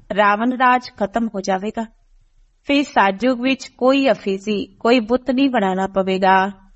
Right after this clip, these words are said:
ਸਭ ਪਾਵਨ ਬਣ ਜਾਣਗੇ। ਆਤਮਾ ਵਿੱਚ ਸਤੋ ਪ੍ਰਧਾਨਤਾ ਸੀ ਤਾਂ ਤਾਕਤ ਸੀ, ਜਾਗਦੀ ਜੋਤ ਸੀ। ਪਤਿਤ ਬਣਨ ਨਾਲ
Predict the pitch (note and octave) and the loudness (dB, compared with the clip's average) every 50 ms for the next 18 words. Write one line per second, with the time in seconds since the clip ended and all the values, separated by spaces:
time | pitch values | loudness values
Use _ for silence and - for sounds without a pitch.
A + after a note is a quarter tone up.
0 | _ _ - - - _ _ - - - C4+ C4+ C4+ C4+ - A3+ G3 F3+ F3+ F#3 | _ _ -20 -20 -20 _ _ -10 -2 2 2 2 2 2 0 2 2 2 2 2
1 | G#3+ A3+ A#3 - G#3+ F#3+ F#3+ F3+ G3 F#3+ F#3+ F#3+ F#3+ F3 F#3+ F#3+ F#3 F#3 F#3 G3 | 0 -2 -2 -2 -2 -2 -2 -2 -4 -4 -4 -4 -6 -4 -2 -2 -2 -2 -4 -6
2 | G3 - _ _ _ _ _ _ _ _ _ _ _ _ - G3 G#3 G#3+ - - | -10 -14 _ _ _ _ _ _ _ _ _ _ _ _ 0 0 0 0 -2 -4
3 | - A#3 B3+ C4+ C4 B3+ A#3+ B3 - - - - A#3+ A3 A3 - C4+ C4+ - A#3+ | -2 0 2 2 2 2 0 0 -2 -8 -4 -2 0 0 2 0 -2 -2 -2 -4
4 | B3 A3+ G3+ G3+ F#3 F3+ F3+ - - F#3+ G3 F#3+ - - A#3 A#3 A#3+ B3 - - | -4 -2 -2 -2 -2 -4 -2 0 0 0 0 -2 -4 -6 -4 -4 -4 -4 -8 -14
5 | _ _ _ _ _ _ _ _ - F3 F3+ - - F#3 F3+ F#3 - G#3 G#3 - | _ _ _ _ _ _ _ _ 0 0 0 2 2 0 0 0 0 -4 -6 -6
6 | - - - A#3+ A3+ G#3+ - _ _ _ _ _ _ _ _ _ _ G3 F3 G#3+ | -10 -12 -10 -10 -10 -10 -14 _ _ _ _ _ _ _ _ _ _ -4 0 2
7 | A3 G#3+ G#3+ G#3+ A#3+ G#3+ C4 C4+ C4+ A3 - F#3 F#3 F#3+ F#3+ - G#3 - - A#3+ | 2 2 2 0 -2 -2 -2 -2 -2 -2 -2 -4 -4 -4 -6 -8 -10 -10 -8 -10
8 | A#3 A3 - _ _ _ _ _ _ _ _ _ _ _ _ _ _ - A#3 A#3 | -10 -10 -12 _ _ _ _ _ _ _ _ _ _ _ _ _ _ 2 2 2
9 | A#3 - D4 D4+ D4+ - C4+ C4 C4+ C4 C4+ C4+ C4+ C4+ C#4 C#4 C#4 C#4 C#4 C#4 | 2 0 -2 -2 0 0 0 2 2 2 2 2 2 2 2 4 4 4 4 2